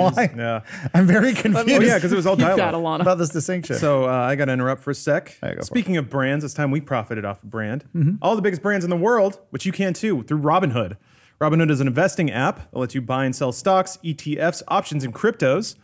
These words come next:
Speaker 2: So Lord knows those are doing great these days. Uh, all commission free. That means it's a buyer's market, ladies and gentlemen.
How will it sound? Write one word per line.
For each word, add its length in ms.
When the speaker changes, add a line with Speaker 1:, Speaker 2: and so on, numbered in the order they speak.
Speaker 2:
So 120
Lord 100
knows 140
those 180
are 40
doing 200
great 180
these 180
days. 300
Uh, 60
all 420
commission 260
free. 140
That 100
means 140
it's 100
a 40
buyer's 260
market, 260
ladies 200
and 80
gentlemen. 260